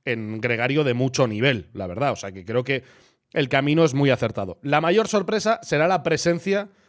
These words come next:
de Fernando Gaviria, buscando repetir un poco el camino de lo del Giro de Italia, de meterse las etapas al sprint y, y hacer puntos, igual que ha pasado en Italia. El resto, Oyer Lazcano, Nelson Oliveira, David de Fórmolo, Alex Aramburu,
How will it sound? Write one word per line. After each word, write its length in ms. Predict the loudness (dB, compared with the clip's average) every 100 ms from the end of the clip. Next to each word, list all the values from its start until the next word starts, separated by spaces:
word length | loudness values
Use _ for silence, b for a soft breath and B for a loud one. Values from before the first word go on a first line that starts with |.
| b
de 160 | -2 0
Fernando 340 | 2 2 4
Gaviria, 500 | 4 4 2 0 -8 -6
buscando 420 | -6 0 2 4
repetir 380 | 4 2 0 -2
un 100 | 0
poco 260 | 0 2
el 60 | 2
camino 400 | 0 0 0 2
de 80 | 4
lo 120 | 6
del 180 | 4 2
Giro 160 | 0 2
de 100 | 2
Italia, 320 | 2 2 2
de 80 | 0
meterse 320 | -2 -4 -2
las 120 | -2
etapas 280 | 0 0 0
al 100 | -2
sprint 420 | -2 0 0 -2 b b b b
y, 680 | -4 -2 -2 -2 -2 -4 -6 -4
y 100 | -2
hacer 240 | 2 2
puntos, 380 | 2 0 -2 0
igual 160 | 0
que 60 | 0
ha 40 |
pasado 300 | -2 0 0
en 60 | 0
Italia. 400 | 0 2 2 -2 b b b -2
El 160 | 0
resto, 600 | 2 0 2 2 2 -6 _ _ _ _ _ _ _ _
Oyer 280 | 2 4 4
Lazcano, 560 | 2 2 0 0 -4 -2
Nelson 320 | -2 0 2
Oliveira, 580 | 2 2 2 2 0 0
David 260 | 0 2 2
de 80 | 2
Fórmolo, 520 | 2 2 2 2 2
Alex 280 | -2 0 0
Aramburu, 480 | 0 0 0 -2 -4